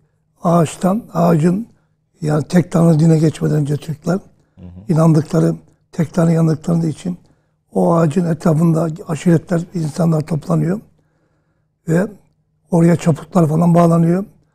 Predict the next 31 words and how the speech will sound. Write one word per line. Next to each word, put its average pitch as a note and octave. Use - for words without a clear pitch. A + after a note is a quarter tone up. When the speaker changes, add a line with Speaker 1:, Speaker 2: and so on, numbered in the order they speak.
Speaker 1:
Oraya E3
bütün F3
herkes E3+
yiyeceklerini, E3+
hediyeleri E3
falan E3
getiriyorlar. D#3
Ve D#3+
böylece F3
bir F3
kaynaşma E3+
oluyor. E3+
Geleneksel F3+
olarak F3
Büyük E3
Hun F3+
İmparatorluğu'nun E3
kuruluşunda D#3+
o F3+
gelenek E3
batıya E3
taşındığı F3
için D#3
de E3
batıdaki E3
bu D#3+
çam E3+
dikme E3+
hikayeleri D#3
falan E3
oradan D#3+